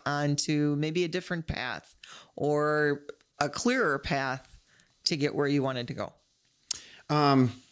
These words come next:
Speaker 2: well, I think, I think a lot of it was this, the Tony Robbins thing was a big one lately, um, where just not,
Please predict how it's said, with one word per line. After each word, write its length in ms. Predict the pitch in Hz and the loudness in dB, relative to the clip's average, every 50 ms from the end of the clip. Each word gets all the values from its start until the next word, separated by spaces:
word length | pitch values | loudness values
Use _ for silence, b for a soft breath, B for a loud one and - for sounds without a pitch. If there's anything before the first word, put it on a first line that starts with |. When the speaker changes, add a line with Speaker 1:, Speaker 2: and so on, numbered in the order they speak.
| B B B B B B | B B B B B B
Speaker 2:
well, 120 | - 151 180 | 4 4 4
I 60 | 208 | 4
think, 360 | 208 - 190 160 - - - | 4 4 4 4 2 2 2
I 100 | 101 127 | 2 4
think 200 | 123 - 139 123 107 | 4 4 4 6 6
a 40 | 107 | 6
lot 180 | 107 120 139 | 8 6 6
of 60 | 135 | 6
it 20 | 113 | 6
was 140 | 107 101 98 | 6 6 4
this, 140 | 98 98 - | 2 2 0
the 180 | - - 107 101 | 0 0 0 2
Tony 300 | - - 120 117 104 92 | 2 2 2 2 4 4
Robbins 440 | 95 98 117 135 135 101 98 - - | 4 2 2 2 2 2 0 0 0
thing 220 | - 90 90 92 | 0 0 0 0
was 140 | 92 92 92 | 0 -2 -2
a 40 | 90 | -2
big 200 | 90 98 95 92 | 0 0 0 0
one 260 | 92 92 92 90 90 | 0 0 0 0 2
lately, 600 | 101 110 113 - - 92 90 90 90 98 - _ - | 2 2 2 0 -2 -4 -4 -4 -4 -6 -10 _ -4
um, 420 | - 101 98 95 92 92 92 90 - _ - | -2 0 0 0 0 0 -2 -4 -8 _ -4
where 240 | - 110 107 104 101 | 0 2 2 2 2
just 540 | 101 - 113 110 107 104 101 - - - - B B B B B B B - | 2 2 4 4 4 4 2 0 -4 -6 -12 B B B B B B B 2
not, 680 | 107 110 113 120 123 127 127 127 127 120 - - - | 4 6 6 6 6 6 4 4 2 2 0 -2 -4